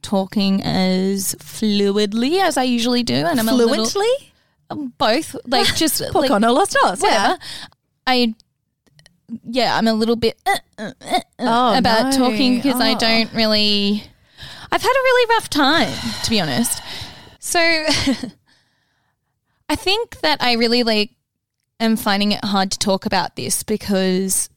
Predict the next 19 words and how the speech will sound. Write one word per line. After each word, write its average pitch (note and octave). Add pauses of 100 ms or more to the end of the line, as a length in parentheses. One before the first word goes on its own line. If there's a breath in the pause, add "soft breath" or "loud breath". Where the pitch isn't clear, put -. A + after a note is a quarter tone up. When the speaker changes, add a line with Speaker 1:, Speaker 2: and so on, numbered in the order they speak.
(760)
Speaker 1:
when A3+
it C4
comes A3+
to -
my G3
kids, - (880)
I G#3+
don't A3+ (180)
really A3 (440)
ever C#4+
wanna A3
talk G3+
about F#3 (1040)
negative A3
stuff, - (760 soft breath)
um, F#3 (480)
about G3+
them G3+
or G3